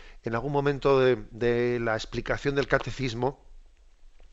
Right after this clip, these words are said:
explicitamos y desarrollamos el tema de la gracia de Dios.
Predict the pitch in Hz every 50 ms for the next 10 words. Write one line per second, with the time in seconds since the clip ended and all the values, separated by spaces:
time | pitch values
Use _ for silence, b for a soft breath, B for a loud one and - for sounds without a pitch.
0 | B B B B B B B B B - 123 - - 139 127 - - 123 - -
1 | 156 147 135 135 131 - 131 113 120 - - 120 - 120 120 139 143 151 151 -
2 | 135 131 117 - 135 139 151 156 143 135 131 123 120 117 104 123 131 127 123 -
3 | - 135 127 110 117 110 95 107 110 107 98 - - - - -